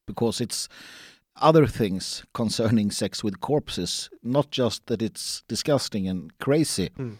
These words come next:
Speaker 1: I mean, i-, the ramifications of this.
Speaker 2: Well, well, well, the thing is like this, um, because they say you need to have consent. So it means that, uh, for example, um, uh, if I write a contract and say, "Okay, th-, it would be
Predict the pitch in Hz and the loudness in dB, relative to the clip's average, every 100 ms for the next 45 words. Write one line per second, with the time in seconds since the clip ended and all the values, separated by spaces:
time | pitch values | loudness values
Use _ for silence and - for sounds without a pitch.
0 | _ - - 131 127 120 120 104 87 _ | _ -10 0 4 4 2 -6 -8 -14 _
1 | _ _ _ 120 123 131 117 - 151 175 | _ _ _ 4 6 6 4 2 4 4
2 | 160 - 120 - 104 123 101 - - 185 | 2 0 0 0 -2 0 0 -2 2 4
3 | 208 208 196 196 185 247 202 123 123 110 | 4 4 2 2 2 2 2 0 -2 0
4 | 123 - - - _ 127 131 131 135 151 | -2 -2 -8 -14 _ 2 2 2 -2 -2
5 | 143 143 156 - 170 175 156 151 151 151 | 0 4 2 4 4 6 4 4 2 2
6 | 139 127 127 107 - 107 - - - - | 0 0 -2 -6 -4 -6 -8 -18 -18 -18
7 | _ _ - 143 135 147 160 170 - 127 | _ _ 0 2 4 4 4 2 2 2
8 | 120 - _ _ - 120 117 107 131 123 | 0 -6 _ _ -2 2 2 0 0 0
9 | - 139 139 135 131 123 - 123 117 113 | 2 2 2 2 4 4 0 0 2 2
10 | 107 107 107 - - - - 120 - 135 | 2 0 -4 -8 -16 -20 -10 -10 -6 -4
11 | 131 139 131 135 127 - 180 214 151 131 | 2 2 4 2 2 2 2 4 0 0
12 | 123 131 127 123 131 131 123 - 135 139 | 0 2 2 2 0 0 -4 -10 -2 -2
13 | 135 | 0